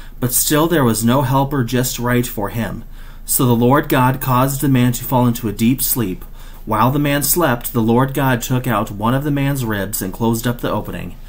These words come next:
Then the Lord God made a woman from the rib, and he brought her to the man. "At last," he,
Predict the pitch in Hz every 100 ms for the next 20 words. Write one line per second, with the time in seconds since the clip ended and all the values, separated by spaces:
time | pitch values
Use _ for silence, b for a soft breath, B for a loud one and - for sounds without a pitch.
0 | B B B - 127 123 104 110 131 135
1 | 120 117 110 113 143 131 - 120 107 98
2 | 104 - 113 110 104 104 92 90 - b
3 | b b 110 110 120 127 156 - - 131
4 | 123 123 117 107 104 90 90 - B B
5 | B - 131 127 147 127 92 - - -
6 | - 113 -